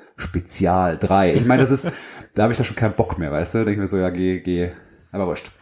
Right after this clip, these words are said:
Nee, was ich noch gespielt hab, abgesehen davon, ähm, und, ähm,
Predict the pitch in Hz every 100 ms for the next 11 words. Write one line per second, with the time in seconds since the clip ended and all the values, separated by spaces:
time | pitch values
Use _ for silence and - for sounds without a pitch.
0 | - - - 156 131 131 143 156 - -
1 | 107 107 - - 110 101 92 - 147 147
2 | - 104 110 107 - 98 98 - - -
3 | 95 95 95 92 92